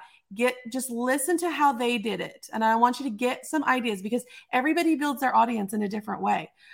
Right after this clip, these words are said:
I built mine locally. I had a local brick and mortar store. People would come in. I would get to know them.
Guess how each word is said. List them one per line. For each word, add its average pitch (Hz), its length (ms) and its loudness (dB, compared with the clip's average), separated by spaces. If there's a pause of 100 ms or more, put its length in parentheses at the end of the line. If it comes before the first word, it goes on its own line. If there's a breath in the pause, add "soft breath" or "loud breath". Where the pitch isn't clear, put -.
(200 loud breath)
I 233 120 8
built 269 240 0
mine 285 240 2
locally. 262 560 0
I 196 60 -4
had 208 120 -4
a 190 80 0
local 220 440 0
brick 269 220 -2
and 277 120 -2
mortar 277 240 0
store. 269 260 -2
People 190 260 -6
would 185 160 -4
come 269 300 0
in. 254 200 0
I 190 80 2
would 190 180 -4
get 233 200 -4
to 277 100 -4
know 269 300 2
them. 185 220 -4